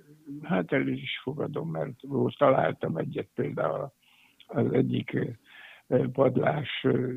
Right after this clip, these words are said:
mappájába, ami nem is a métermebben volt, hanem egy külön, és nézem, készült ezerkilencszázötvennyolcban, és valami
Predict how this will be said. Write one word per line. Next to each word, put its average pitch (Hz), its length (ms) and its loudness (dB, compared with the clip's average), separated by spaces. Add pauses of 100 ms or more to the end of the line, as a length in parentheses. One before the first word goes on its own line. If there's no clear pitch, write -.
(160)
mappájába, 131 1000 4
ami 127 160 -2
nem 139 280 4
is - 180 -2
a - 100 -4
métermebben 147 840 2
volt, 131 320 0
hanem 123 340 -6
egy - 120 -10
külön, 156 540 2 (500)
és 127 160 2 (260)
nézem, 147 880 4 (520)
készült 160 680 2
ezerkilencszázötvennyolcban, 139 2000 0
és - 300 -8
valami 165 360 2